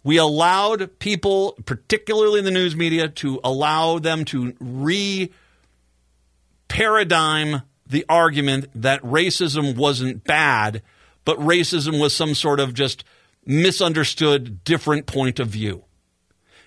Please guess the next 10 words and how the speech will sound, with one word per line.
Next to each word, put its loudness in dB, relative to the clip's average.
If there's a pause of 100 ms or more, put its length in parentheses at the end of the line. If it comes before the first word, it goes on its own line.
(100)
And 0
bigotry 0 (200)
was 0
just 0
some 0
misunderstood -2
different -2
point -4
of -6
view. -8